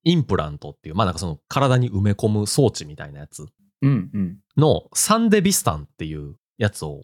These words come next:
Speaker 1: こう装着するんですね。
Speaker 2: それは機械の名前？
Speaker 1: 機械の名前。
Speaker 2: はいはいはい。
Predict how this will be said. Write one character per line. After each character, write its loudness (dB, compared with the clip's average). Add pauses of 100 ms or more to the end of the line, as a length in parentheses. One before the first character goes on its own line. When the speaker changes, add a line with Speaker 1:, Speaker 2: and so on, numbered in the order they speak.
(100)
Speaker 1:
こ -6
う -10
装 2
着 -2
す -2
る 4
ん -2
で -10
す -16
ね。 -12 (500)
Speaker 2:
そ 0
れ 4
は 2
機 -2
械 4
の 2
名 0
前？ -2 (420)
Speaker 1:
機 -12
械 4
の 2
名 4
前。 -4
Speaker 2:
は 0
い -2
は -8
い -10
は -12
い。 -20